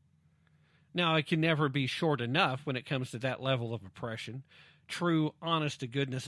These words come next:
actual oppression that existed in slavery. Not the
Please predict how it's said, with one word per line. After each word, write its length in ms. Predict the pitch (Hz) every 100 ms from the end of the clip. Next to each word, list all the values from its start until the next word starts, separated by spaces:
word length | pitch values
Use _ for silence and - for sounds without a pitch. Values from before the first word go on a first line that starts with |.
| -
actual 500 | 139 165 - 151 120
oppression 560 | 117 - 104 - 113 123
that 100 | 117
existed 540 | 113 127 139 - 110
in 120 | 107
slavery. 540 | 104 - 98 87 95 135 _ _ _ _ _ _ _ _ _ _ _ _ _ _ _ _ _ _ _ _ _ _ _ _ _ _ _ _ _ _ _ -
Not 280 | 143 139 -
the 300 | 139 120 110